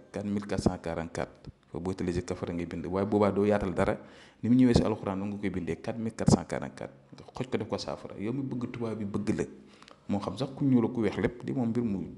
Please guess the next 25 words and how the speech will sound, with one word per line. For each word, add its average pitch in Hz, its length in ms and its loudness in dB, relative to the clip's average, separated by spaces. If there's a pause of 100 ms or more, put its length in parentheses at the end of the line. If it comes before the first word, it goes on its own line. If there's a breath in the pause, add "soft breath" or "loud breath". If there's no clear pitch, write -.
(420)
mbir 107 220 -4
mu 104 80 -4
yéeme 117 300 6
la 160 80 -2
te - 80 -4
màgg. 107 260 -2 (420 loud breath)
Quatre 131 160 -2
mille 147 140 -4
quatre 131 140 2
cent 127 100 4
quarante-quatre 104 440 -2
nga 95 80 -4
koy 95 120 -4
bind, 87 240 -4 (320 loud breath)
soo - 140 -2
paree, 113 400 4 (180)
man 107 100 -10
tam 104 140 -8
da 104 80 -6
nga 107 180 -6
koy - 240 -8
xooj 90 80 -12
def 95 120 -10
ko 98 80 -14
saafara. 90 400 -12